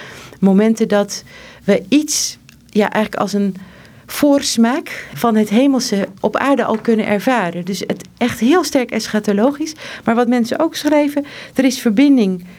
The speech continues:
tussen de hele breedte, of eigenlijk in de hele breedte van de kerk, want de hokjes vallen weg. We zitten daar met Rooms-katholiek, oud-katholiek,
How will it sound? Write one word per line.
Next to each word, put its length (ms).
tussen 240
de 60
hele 300
breedte, 460
of 100
eigenlijk 340
in 60
de 60
hele 160
breedte 320
van 160
de 80
kerk, 300
want 240
de 100
hokjes 460
vallen 260
weg. 340
We 60
zitten 220
daar 160
met 140
Rooms-katholiek, 760
oud-katholiek, 840